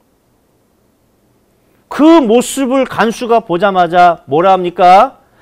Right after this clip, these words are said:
간수가 등불을 달라고 하여 뛰어들어가 무서 떨며 바울과 실라 앞에 엎드렸다. 엎드렸다는 것은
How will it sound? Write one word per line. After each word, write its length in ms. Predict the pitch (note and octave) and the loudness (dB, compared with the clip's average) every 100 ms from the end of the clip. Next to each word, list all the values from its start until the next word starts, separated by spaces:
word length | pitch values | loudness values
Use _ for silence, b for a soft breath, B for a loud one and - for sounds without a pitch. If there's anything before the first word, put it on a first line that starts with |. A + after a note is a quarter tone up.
| b b | b b
간수가 640 | - G#3 G#3 A#3 A3 G#3 | -2 -2 -2 0 2 2
등불을 460 | F#3+ G3+ G#3+ G3+ F#3+ | 0 -4 0 2 4
달라고 340 | F#3 F#3 E3 | 4 4 4
하여 200 | E3+ F3 | 4 2
뛰어들어가 720 | F3 D4+ D4+ A#3+ F#3+ D#3+ E3 | -2 -2 0 2 2 2 0
무서 440 | C#3+ G#3 - B3+ - | 0 -4 -2 -2 0
떨며 340 | A3 G3+ G#3 | -2 -2 -6
바울과 540 | G3 D3 G3 G3 F#3+ | -2 0 0 0 -2
실라 320 | F#3 A3+ G#3 F3 | -2 -8 -4 -4
앞에 300 | E3 F3+ E3 | -2 -6 -4
엎드렸다. 720 | - G3+ - - G#3+ E3+ - | -2 -2 -4 -2 -2 -2 -2
엎드렸다는 680 | F3+ G3+ - B3 A#3+ G#3 F#3+ | 0 0 -2 -4 -2 -2 -2
것은 460 | D#3+ D3 G#3 G#3+ | -6 -6 -2 -2